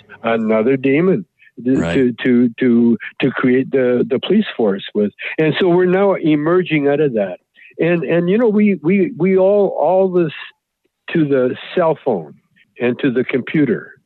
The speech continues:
Speaker 1: because, uh, now,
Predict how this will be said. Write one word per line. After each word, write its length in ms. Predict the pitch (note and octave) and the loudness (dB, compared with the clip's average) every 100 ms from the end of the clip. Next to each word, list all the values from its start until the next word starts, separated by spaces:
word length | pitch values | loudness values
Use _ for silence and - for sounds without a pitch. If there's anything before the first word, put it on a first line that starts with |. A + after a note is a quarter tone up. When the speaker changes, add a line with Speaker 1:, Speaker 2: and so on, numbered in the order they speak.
| _ _ - - _ | _ _ -20 -20 _
Speaker 1:
because, 440 | C3+ - C3+ B2 G#2+ - - - - | -4 -2 0 0 -2 -10 -20 -20 -10
uh, 280 | B2 A#2 - - - | -4 -2 -2 -4 -4
now, 520 | B2 G3 G3 D#3+ E3+ | 0 0 2 2 0